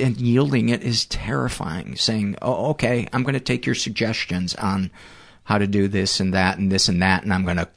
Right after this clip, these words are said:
call you when I feel like completely isolating, and I'm gonna take your phone call, person who I'm not that crazy about in the meeting, but who wants to reach out." That's, who the fuck,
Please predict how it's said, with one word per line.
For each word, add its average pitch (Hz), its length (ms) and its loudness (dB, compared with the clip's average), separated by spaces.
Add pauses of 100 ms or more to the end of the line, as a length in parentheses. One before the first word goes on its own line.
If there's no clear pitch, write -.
(160)
call 113 340 4
you 95 260 4
when 92 200 2
I 90 80 2
feel 101 320 0
like 95 400 0
completely 104 560 -2
isolating, 92 880 2 (340)
and 95 320 4
I'm 123 120 6
gonna 131 180 2
take 127 320 0
your 135 160 2
phone 101 340 2
call, 101 300 2
person 101 400 2
who 101 240 4
I'm 92 180 4
not 95 220 0
that 92 180 2
crazy 95 380 2
about 92 320 2
in 107 60 0
the 98 60 2
meeting, 98 380 2
but 92 160 2
who 98 140 2
wants 95 300 0
to 98 100 0
reach 101 280 0
out." 95 360 4 (960)
That's, - 420 0 (580)
who 214 120 2
the 185 80 2
fuck, - 400 -6